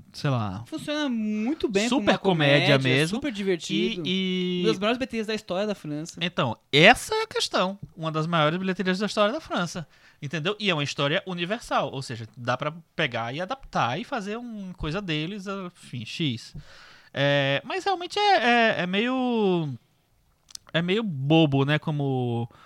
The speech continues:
Speaker 1: a, o motivo parece meio bobo, né? Assim, vou pegar um nego-, o, o motivo não, o processo parece meio bobo. Vou pegar uma coisa que já existe, vou fazer o meu,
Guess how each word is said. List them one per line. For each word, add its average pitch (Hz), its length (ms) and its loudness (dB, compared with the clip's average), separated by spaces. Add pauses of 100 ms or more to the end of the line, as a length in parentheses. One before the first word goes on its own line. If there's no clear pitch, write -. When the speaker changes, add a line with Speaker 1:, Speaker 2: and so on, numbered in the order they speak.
(320)
Speaker 1:
a, - 180 2 (200)
o 160 80 4
motivo 202 480 0
parece 190 260 0
meio 214 140 0
bobo, 131 360 2
né? 151 220 -4
Assim, 113 580 -8 (380)
vou 165 460 -4 (140)
pegar 180 720 2 (200)
um 139 280 -12
nego-, 139 420 -4
o, 180 60 -2
o 196 40 -10 (160)
motivo 285 280 -2
não, 196 80 0
o 190 40 -4
processo 220 540 0
parece 127 220 -4
meio 123 120 -4
bobo. 113 280 -6 (340)
Vou 143 80 -2
pegar 180 220 0
uma 180 80 -2
coisa 170 180 -2
que 175 100 -4
já 190 200 2
existe, 214 640 0
vou 202 140 0
fazer 185 320 2
o 185 80 0
meu, 202 440 0